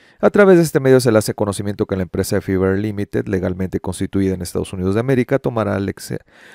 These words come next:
tomará acciones legales en su contra por daños morales que ha cometido la empresa", y me pone todos los, todo lo que incurrí, supuestamente.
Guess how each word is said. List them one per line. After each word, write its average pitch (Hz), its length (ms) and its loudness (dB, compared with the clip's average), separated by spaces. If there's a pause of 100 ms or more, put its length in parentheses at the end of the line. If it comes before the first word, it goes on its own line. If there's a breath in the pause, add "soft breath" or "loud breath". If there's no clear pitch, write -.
(120)
tomará 104 440 2
acciones 107 480 -4
legales 98 340 -2
en 101 80 -8
su 92 100 -8
contra 104 280 -6
por 90 160 -6
daños 90 240 -6
morales 107 420 2
que - 80 -8
ha - 40 -8
cometido 90 420 -4
la 98 80 -4
empresa", 185 420 0
y 185 140 0
me 160 180 0
pone 127 300 0
todos 110 260 2
los, 98 300 -2 (1000 soft breath)
todo 113 920 8
lo 92 240 4
que 98 220 0
incurrí, 104 560 2 (100)
supuestamente. 90 960 -6